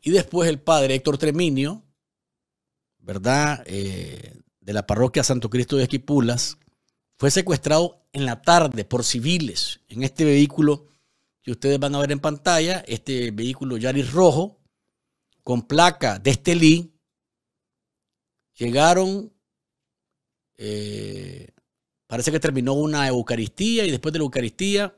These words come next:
decidieron estos tipos, estos matones de la dictadura, em, secuestrarlo. Sí, señor.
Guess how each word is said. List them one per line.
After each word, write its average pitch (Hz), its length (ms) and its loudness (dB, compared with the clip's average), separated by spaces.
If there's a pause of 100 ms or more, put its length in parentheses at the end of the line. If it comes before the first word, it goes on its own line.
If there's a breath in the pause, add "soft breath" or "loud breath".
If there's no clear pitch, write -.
(1300)
decidieron 160 580 2
estos 143 300 -6
tipos, 151 340 -4
estos 156 180 -4
matones 147 800 0 (1000)
de - 180 -4
la 156 100 2
dictadura, 156 800 2 (840)
em, 104 600 -4 (1400)
secuestrarlo. 120 960 0 (640)
Sí, - 220 -8
señor. 107 420 -4